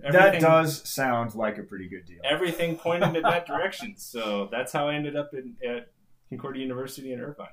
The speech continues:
Speaker 2: So
Speaker 1: I, I've also heard that among the Concordias, Irvine has quite the reputation as being a scholarly hotspot. You know, the, I, I just, I, I used to study a little bit about apologetics, and it seems like all the Missouri Synod apologists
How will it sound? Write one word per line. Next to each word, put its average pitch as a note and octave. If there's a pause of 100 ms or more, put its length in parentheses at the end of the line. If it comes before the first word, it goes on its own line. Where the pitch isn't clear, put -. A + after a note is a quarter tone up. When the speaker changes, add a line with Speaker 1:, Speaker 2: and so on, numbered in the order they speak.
(100)
Speaker 2:
So -
Speaker 1:
I, F#3+
I've E3
also A3
heard G3+
that E3
among F3+
the G3+
Concordias, D3
Irvine E3
has C3
quite F3+
the F3+
reputation C#3
as G#2+
being A#2+
a G#2+
scholarly A#2 (100)
hotspot. D#3 (120)
You -
know, G#2
the, G2+ (520)
I, C3+
I B2 (240)
just, D3+ (260)
I, C#3+
I C3
used C3+
to A#2+
study C#3
a A#2
little E3+
bit G#2
about A#2
apologetics, A2+
and G#2+
it A2
seems E3
like C3
all F3
the E3
Missouri D3
Synod B2+
apologists A2